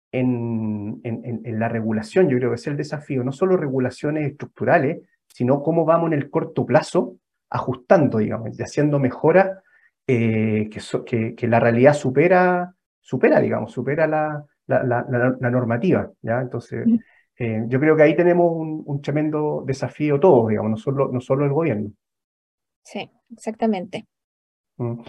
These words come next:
Speaker 1: Así que eso, Katy, un excelente, eh, programa hoy día, y no sé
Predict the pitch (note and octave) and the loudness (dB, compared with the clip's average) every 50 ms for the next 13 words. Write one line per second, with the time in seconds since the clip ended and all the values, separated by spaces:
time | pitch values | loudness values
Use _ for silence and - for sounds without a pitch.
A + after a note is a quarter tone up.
0 | - - - - - - - - _ - B2 - - D3 D3 D3+ D3+ D3+ D3+ D3+ | -20 -20 -20 -20 -20 -20 -20 -12 _ -10 -6 -4 -4 -2 2 2 4 4 4 4
1 | D3+ D3+ - - - - - A3+ F#3+ - - G#3 G3 F#3+ F#3+ F#3+ F#3+ G3 G3+ G3+ | 4 2 0 -2 -6 -2 0 0 0 2 4 6 6 8 8 6 6 6 4 4
2 | F#3+ F#3+ F#3 F3+ F#3 - - D3+ E3+ F3 F3+ F#3 - F#3 F3 F3 F3 F3 F3 F3 | 6 4 4 2 2 0 -2 0 0 0 -2 -2 -2 -2 0 0 0 0 -2 -4
3 | - - C#3+ C#3+ C#3+ C#3+ C#3 C#3 - C#3 C3+ C3 C#3+ D#3+ F3 F3+ F3+ F3+ E3+ E3 | -6 -6 -6 -4 -4 -4 -4 -6 -2 0 2 4 4 4 4 4 4 2 2 0
4 | D#3+ F3 F3+ F#3+ G3+ G#3 - E3+ D#3 D3+ D3 - - G3 F#3+ - | -2 -2 0 0 0 0 -2 -4 -6 -8 -4 -2 -2 -2 -2 -6